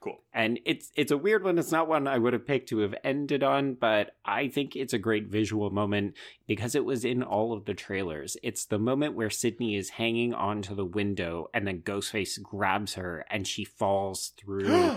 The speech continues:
Speaker 1: <gasps>
Speaker 2: thin air for seemingly forever and then lands on Stu's boat.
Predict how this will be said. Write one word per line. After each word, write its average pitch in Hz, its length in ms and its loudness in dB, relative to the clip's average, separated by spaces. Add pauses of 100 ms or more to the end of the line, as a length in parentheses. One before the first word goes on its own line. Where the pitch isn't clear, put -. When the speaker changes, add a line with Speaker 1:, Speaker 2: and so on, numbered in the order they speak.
(140)
Speaker 1:
<gasps> - 160 -20
Speaker 2:
thin 117 180 2
air 98 220 2
for 101 180 -2
seemingly 117 460 2
forever 90 500 -4
and 101 220 -2
then 87 120 -4
lands 87 300 -4
on 82 140 -6
Stu's 80 320 -8
boat. - 560 -18